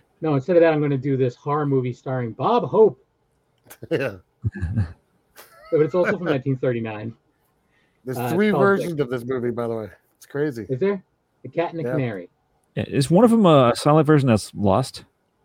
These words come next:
Speaker 2: Yeah, nineteen twenty-seven, yeah.
Speaker 3: Yeah.
Speaker 2: There's that
Speaker 3: We're
Speaker 2: one,
Speaker 3: gonna
Speaker 2: and then they, re-,
Speaker 3: Blast.
Speaker 2: they remade it in, like, the late seventies or something, but it's like a softcore porn director did it, so I don't know how good
Speaker 3: Oh
Speaker 2: it is.
Speaker 3: my.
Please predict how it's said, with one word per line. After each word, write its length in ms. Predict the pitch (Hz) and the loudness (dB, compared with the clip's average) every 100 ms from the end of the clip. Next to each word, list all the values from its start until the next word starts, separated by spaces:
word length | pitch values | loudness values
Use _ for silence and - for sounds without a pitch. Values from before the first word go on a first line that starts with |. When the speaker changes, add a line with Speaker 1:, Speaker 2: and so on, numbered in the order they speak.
| _ | _
Speaker 2:
Yeah, 160 | 123 147 | -8 -6
nineteen 300 | 135 120 123 | -4 -6 -8
twenty-seven, 560 | 131 127 120 131 120 | -6 -6 -6 -6 -4
yeah. 120 | 113 127 - _ _ _ _ | -6 -8 -12 _ _ _ _
Speaker 3:
Yeah. 280 | 92 90 90 - _ _ _ _ _ _ _ _ - | -12 -10 -10 -14 _ _ _ _ _ _ _ _ -10
Speaker 2:
There's 120 | 123 | -4
that 160 | 131 131 | 2 4
Speaker 3:
We're 60 | 113 | 4
Speaker 2:
one, 80 | 107 | 4
Speaker 3:
gonna 140 | 123 | 2
Speaker 2:
and 80 | 127 | 0
then 60 | 120 | 0
they, 80 | 123 | 0
re-, 140 | 123 | -2
Speaker 3:
Blast. 160 | 127 - | -4 -6
Speaker 2:
they 60 | 127 | -4
remade 280 | 127 127 127 | -2 -2 -4
it 40 | |
in, 120 | 123 | -6
like, 180 | 117 104 | -8 -10
the 80 | 104 | -12
late 260 | 104 113 | -10 -10
seventies 500 | - 117 107 107 101 | -10 -10 -8 -10 -10
or 60 | 98 | -14
something, 280 | - 101 104 | -16 -14 -12
but 120 | 107 | -12
it's 120 | 113 | -10
like 120 | 123 120 | -8 -8
a 60 | |
softcore 600 | 107 - 120 - 127 110 | -8 -8 -8 -6 -6 -6
porn 240 | - 113 104 | -6 -10 -8
director 440 | 95 92 - 87 | -10 -14 -16 -18
did 180 | 85 98 | -16 -14
it, 140 | 92 - | -14 -18
so 140 | - 92 | -18 -14
I 40 | |
don't 100 | 101 | -12
know 60 | 95 | -12
how 100 | 92 | -12
good 220 | 98 101 | -10 -6
Speaker 3:
Oh 40 | |
Speaker 2:
it 40 | 110 | -6
is. 60 | |
Speaker 3:
my. 300 | 85 104 101 | -2 -2 -2